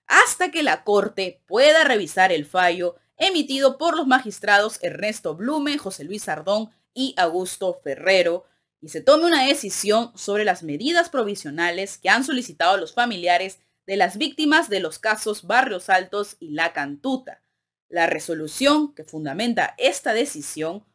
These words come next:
fue publicada anoche. ¿Qué es lo que la Corte busca con esta decisión? El objetivo central es garantizar el derecho al acceso a la justicia de las víctimas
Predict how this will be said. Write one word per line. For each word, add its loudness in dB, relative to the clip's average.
fue -14
publicada 2
anoche. -4
¿Qué 4
es 2
lo 0
que 0
la 0
Corte 0
busca 2
con -6
esta -2
decisión? -6
El -10
objetivo 2
central 4
es -4
garantizar 2
el -2
derecho 0
al -2
acceso -2
a -2
la 0
justicia -6
de -2
las -4
víctimas -8